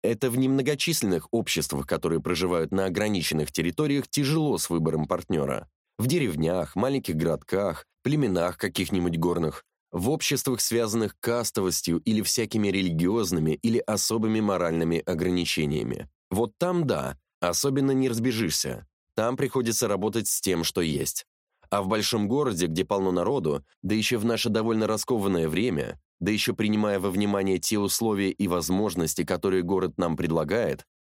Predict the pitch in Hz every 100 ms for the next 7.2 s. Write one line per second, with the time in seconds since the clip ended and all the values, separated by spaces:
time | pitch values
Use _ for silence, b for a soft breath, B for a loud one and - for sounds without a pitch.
0 | - 85 120 170 110 78 80 69 71 -
1 | 82 104 165 160 135 113 104 98 87 85
2 | - 76 78 76 73 71 71 69 - -
3 | 107 127 139 120 82 76 80 78 - 85
4 | 90 87 104 143 117 95 - - 92 85
5 | 76 78 71 113 120 - 95 113 123 -
6 | 98 76 - 69 78 78 101 143 82 62
7 | -